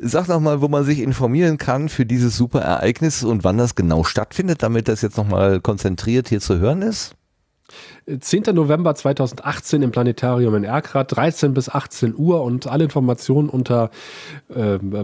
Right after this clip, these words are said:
Speaker 2: babcon event punkt de und Con mit C.
Speaker 1: Ah, babcon event. Ich hab gerade Bab-,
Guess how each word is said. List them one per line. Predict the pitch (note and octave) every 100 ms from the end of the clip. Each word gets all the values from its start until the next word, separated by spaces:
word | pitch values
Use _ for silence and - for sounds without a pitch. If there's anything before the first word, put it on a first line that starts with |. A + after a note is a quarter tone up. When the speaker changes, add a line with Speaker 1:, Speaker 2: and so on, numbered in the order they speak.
| F#2+
Speaker 2:
babcon | D#3 - - D#3 D#3+
event | C#3 C3 D3 C3 - A2+ G#2 G#2 - -
punkt |
de | G#2+ E2 E2+ F2 - -
und | B2 -
Con | B2 B2
mit | G#2+ -
C. | - D2+ D2 _ _ _ _ _ _ _ _ _
Speaker 1:
Ah, | E2 D#2+
babcon | C2+ - - F#2 E2+
event. | F#2 F2 B1+ F2+ E2+
Ich | F#2+
hab | A#2
gerade | - A2 G2+
Bab-, | F#2 G2